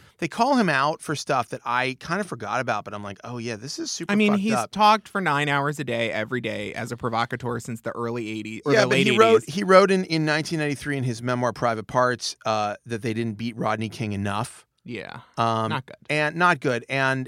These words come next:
Speaker 1: and in nineteen ninety-five, in his other, uh, in Miss America,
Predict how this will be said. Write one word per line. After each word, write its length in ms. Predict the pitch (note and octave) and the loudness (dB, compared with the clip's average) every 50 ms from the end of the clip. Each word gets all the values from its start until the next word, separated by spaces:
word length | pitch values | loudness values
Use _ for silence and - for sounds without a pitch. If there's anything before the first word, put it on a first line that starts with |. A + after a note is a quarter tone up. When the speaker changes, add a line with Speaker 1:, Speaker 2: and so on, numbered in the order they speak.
| - - | -8 -8
Speaker 1:
and 320 | C3+ C3 C3 B2+ B2+ B2+ | -6 -4 -2 -2 -2 -2
in 100 | B2+ B2+ | -2 0
nineteen 240 | C3+ C3+ C3+ B2+ C3 | 0 0 0 -2 -2
ninety-five, 440 | C3 B2 A#2 - E3 D#3+ D#3 D3+ C3 | -4 -4 -2 0 2 4 4 4 2
in 60 | A2+ | 0
his 120 | A2 G2+ | -2 -2
other, 440 | A#2 B2+ C#3+ D3 D#3 D3 C#3+ C#3 - - | -2 -2 0 2 2 2 0 0 -2 -2
uh, 180 | - A2+ A2+ A2+ | -2 -2 -2 -2
in 180 | A#2+ A2+ A2 A2+ | -4 -6 -4 -4
Miss 220 | B2 A2+ - - - - | -4 -6 -8 -10 -10 -8
America, 720 | G#2 G2+ G#2 A#2 B2+ C3 B2+ A#2 - - G#2 G#2 G#2 G2 | -6 -2 0 2 2 2 2 0 -2 -4 -6 -6 -6 -8